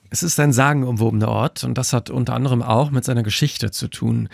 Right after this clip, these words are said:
Erbaut wurde das Haus um neunzehnhundertzehn herum. Aber während sich die Umgebung in den vergangenen Jahrzehnten durch unzählige Bauprojekte stark verändert hat, ist das Haus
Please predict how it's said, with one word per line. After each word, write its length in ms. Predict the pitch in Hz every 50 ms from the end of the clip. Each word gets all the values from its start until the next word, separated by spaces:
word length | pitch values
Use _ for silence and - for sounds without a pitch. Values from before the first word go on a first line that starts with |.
| - - - - - - 135 120
Erbaut 380 | - 120 135 151 170 175 -
wurde 160 | 170 156 160 156
das 220 | 143 135 - -
Haus 320 | 135 127 143 143 139 -
um 120 | - 123 120
neunzehnhundertzehn 1000 | 117 120 120 113 - 123 113 110 113 107 98 - - - - 120 123 120 110
herum. 600 | 101 98 95 95 98 107 110 - - - - - - -
Aber 220 | 113 110 123 113
während 220 | 123 135 139 151 139
sich 120 | 143 147 -
die 120 | - 123
Umgebung 580 | 117 117 113 104 117 127 147 147 165 151 131 117
in 100 | 113 117
den 120 | 113 113
vergangenen 500 | - 123 113 110 117 123 139 131 117 110
Jahrzehnten 540 | 107 107 101 - - 127 127 123 - - 117
durch 260 | 110 110 101 - - -
unzählige 600 | - 127 131 143 147 - - 123 113 113 107 110 110
Bauprojekte 800 | - - 110 143 233 233 - - - 107 104 113 - - - 107
stark 320 | - - - 104 - -
verändert 400 | - - - 127 147 143 117 98
hat, 160 | 110 127 139 -
ist 180 | - - -
das 240 | 170 196 214 - -
Haus 360 | - - - 139 - - -